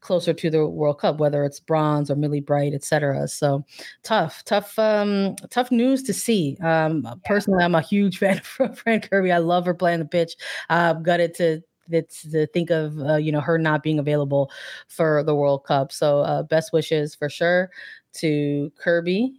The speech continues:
Speaker 1: and her recovery. And, uh, you know what? Let's, let's close out with maybe some sports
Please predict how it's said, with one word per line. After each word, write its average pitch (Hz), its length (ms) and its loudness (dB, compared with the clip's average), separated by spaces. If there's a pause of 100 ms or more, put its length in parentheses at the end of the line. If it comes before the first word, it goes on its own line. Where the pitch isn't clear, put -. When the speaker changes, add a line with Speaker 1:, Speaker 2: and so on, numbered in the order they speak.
(120)
Speaker 1:
and 165 360 0
her 165 400 2
recovery. 196 840 0 (100)
And, 170 260 -2
uh, 170 100 4
you 180 120 0
know 208 140 2
what? 214 100 2
Let's, 262 260 -2
let's 285 180 0
close 330 260 0
out 311 140 2
with 247 120 2
maybe 214 640 0
some 180 520 -2
sports - 640 -4